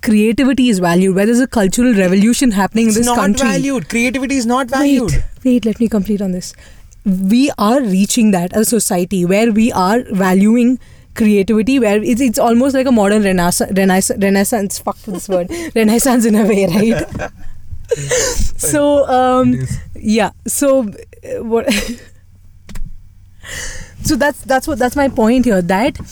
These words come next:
Speaker 1: you and I are able to talk about this and talk about how the system is failing us because we know we can do more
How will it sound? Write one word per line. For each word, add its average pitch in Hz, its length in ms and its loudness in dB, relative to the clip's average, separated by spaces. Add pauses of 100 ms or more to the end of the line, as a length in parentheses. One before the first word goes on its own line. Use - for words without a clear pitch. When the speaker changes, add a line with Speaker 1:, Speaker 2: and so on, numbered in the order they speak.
(420)
Speaker 1:
you 233 240 4
and 294 120 0
I 208 200 0
are 240 140 2
able 208 280 2
to 262 140 0
talk 185 320 0
about 202 320 0
this 185 360 0
and 208 280 2 (100)
talk 190 200 0
about 240 280 0
how 202 180 2
the 226 100 2
system 214 320 -2
is 220 140 -2
failing 196 580 0
us 233 340 0 (400)
because 247 420 0
we 277 140 2
know 226 200 4
we 226 160 2
can 214 200 2
do 220 120 4
more 170 320 2